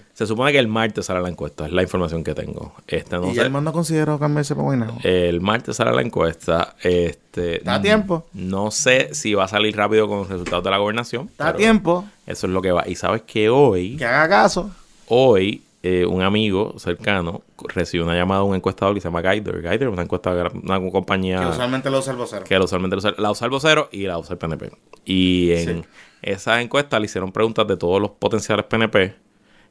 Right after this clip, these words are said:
Speaker 1: y le hicieron preguntas de Jennifer González versus Carmen Yulín y Batia y Pedro Pierluisi versus Carmen Yulín y
Speaker 2: Pero
Speaker 1: Batia.
Speaker 2: nosotros habíamos dicho aquí que J U estaba encuestando.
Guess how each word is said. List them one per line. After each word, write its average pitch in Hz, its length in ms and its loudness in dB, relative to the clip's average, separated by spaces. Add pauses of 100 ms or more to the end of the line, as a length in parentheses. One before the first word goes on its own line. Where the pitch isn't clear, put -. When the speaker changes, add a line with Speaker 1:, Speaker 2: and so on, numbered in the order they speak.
Speaker 1:
y 90 140 0
le 90 100 0
hicieron 90 240 -4
preguntas 104 520 0
de 90 320 -2 (140)
Jennifer 87 280 -6
González 95 440 -2
versus 104 340 0
Carmen 87 300 -4
Yulín 85 220 -2
y 101 80 0
Batia 117 420 0 (100)
y 92 280 -2
Pedro 82 260 0
Pierluisi 87 320 0
versus 85 240 0
Carmen 82 240 -6
Yulín 78 80 -6
y - 20 -8
Speaker 2:
Pero 156 180 4
Speaker 1:
Batia. 151 140 4
Speaker 2:
nosotros 139 280 -2
habíamos 220 300 2
dicho 190 180 0
aquí 190 100 2
que 170 180 2
J 143 220 4
U 165 60 8
estaba 147 220 2
encuestando. 113 580 -4